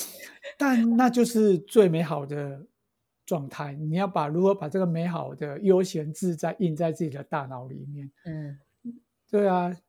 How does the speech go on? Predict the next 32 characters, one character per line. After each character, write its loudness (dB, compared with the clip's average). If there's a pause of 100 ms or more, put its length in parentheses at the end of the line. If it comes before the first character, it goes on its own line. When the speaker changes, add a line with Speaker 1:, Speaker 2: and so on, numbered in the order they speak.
(480)
Speaker 1:
所 6
以 4
明 4
年 2
的 4
家 6
人 2
卦， 2
去 0
找 -4
到 2 (260)
一 0
群 -2
相 -2
同 0
理 -2
念 -2
的 -6
人 -10
一 -2
起 -8
磨 -10
合。 -16 (180)
但 2
记 0
得， 2
如 2
果 6
理 2
念 4
不 2
同， -4